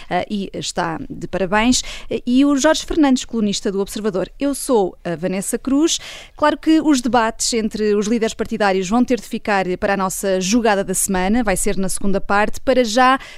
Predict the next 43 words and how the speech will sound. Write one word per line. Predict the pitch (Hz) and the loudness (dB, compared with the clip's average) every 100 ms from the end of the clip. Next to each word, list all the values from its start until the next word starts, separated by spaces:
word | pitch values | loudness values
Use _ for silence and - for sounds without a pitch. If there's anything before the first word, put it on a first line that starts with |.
| - | -14
vamos | 196 233 254 247 233 | 0 4 6 6 6
a | |
outros | 240 - - | 2 0 -2
temas | 247 226 240 247 - - | 0 2 2 0 -2 -2
e | |
que | - | -4
primeira | - 285 208 196 226 | 0 2 2 0 0
semana | - 220 226 | 0 2 2
do | 220 | 2
ano, | 214 180 180 | 2 2 -2
a | |
começar, | - 208 196 - 196 202 | -2 -2 0 2 2 2
eh, | 220 | -2
pela | - 214 | -2 -2
pandemia, | 220 220 196 233 247 262 - - - | 2 2 4 4 4 2 -2 -14 -2
entre | 240 226 | 0 4
mudanças | 247 269 240 294 320 - 370 - - | 6 6 6 4 2 0 -4 -4 -8
e | |
também | 330 359 277 269 285 302 311 - | -2 2 4 4 4 4 2 2
lapsos, | 277 269 - - - - | 2 2 -4 -12 -10 -2
alguns | 196 220 254 254 | 0 6 8 8
lapsos. | 226 233 233 - - - - - | 4 4 2 -2 -8 -8 -8 -6
Eh, | - | -4
vamos | 208 269 - | 4 6 6
começar | 254 262 - | 6 4 8
mesmo | 240 240 | 8 8
por | 254 233 | 6 4
aí, | 226 | 4
Luís | 240 233 208 | 4 2 4
Aguiar | 220 214 | 4 4
Conraria. | 233 208 214 226 247 254 - - | 4 2 2 4 2 0 -8 -6
Tu | |
escolheste | 247 - 269 285 - - - | -2 0 2 2 0 -6 -2
Ouros | 247 254 262 285 - - | 4 4 4 0 -4 -2
para | 254 262 269 - | 0 2 0 -2
o | 254 | -6
secretário | - 247 240 226 | -6 -4 -2 -2
de | |
Estado | - 247 214 | -2 -2 -2
da | 214 | -4
Saúde, | - 226 220 226 | -2 -2 -2 -4
Lacerda | 220 233 214 | -4 -4 -4
Salles, | 226 254 247 277 | -2 2 2 2